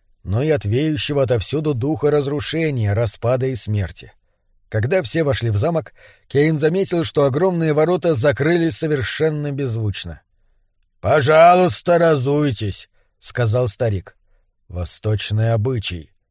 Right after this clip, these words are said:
подумал Кейн, но старик объяснил. «Мой хозяин требует тишины. Не повышайте голоса, иначе поплатитесь жизнью».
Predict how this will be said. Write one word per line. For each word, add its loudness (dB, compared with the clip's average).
подумал 0
Кейн, -2
но 2
старик 2
объяснил. -2
«Мой 4
хозяин 6
требует 4
тишины. 0
Не 0
повышайте 0
голоса, 2
иначе 4
поплатитесь 4
жизнью». -2